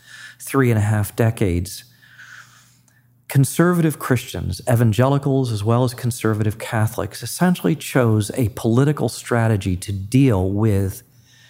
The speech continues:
a cultural problem, the problem of being marginalized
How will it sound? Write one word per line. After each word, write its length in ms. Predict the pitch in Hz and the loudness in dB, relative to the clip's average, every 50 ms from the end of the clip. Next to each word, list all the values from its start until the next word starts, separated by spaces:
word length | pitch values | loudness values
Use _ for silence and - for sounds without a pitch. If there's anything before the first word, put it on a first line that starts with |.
| _ _ - | _ _ -4
a 120 | - 120 | -4 -4
cultural 640 | - - - - 131 113 - - - 104 98 92 | -2 -2 0 2 2 2 0 -4 -6 -6 -6 -6
problem, 580 | - - - - 120 110 101 95 95 69 64 - - _ _ _ _ _ _ _ _ _ _ _ _ _ _ _ | -8 -8 -4 -2 -2 0 0 0 -2 -2 -4 -6 -12 _ _ _ _ _ _ _ _ _ _ _ _ _ _ _
the 80 | - 117 | -10 -8
problem 440 | - - - 120 110 107 113 107 104 | -4 0 2 2 2 2 2 0 0
of 120 | 104 101 | -2 0
being 240 | - 107 101 101 104 | 0 0 2 2 2
marginalized 840 | 101 107 107 107 113 104 101 104 92 90 87 87 90 92 98 - - | 2 2 2 2 0 0 -2 -4 -4 -4 -4 -4 -4 -4 -6 -10 -14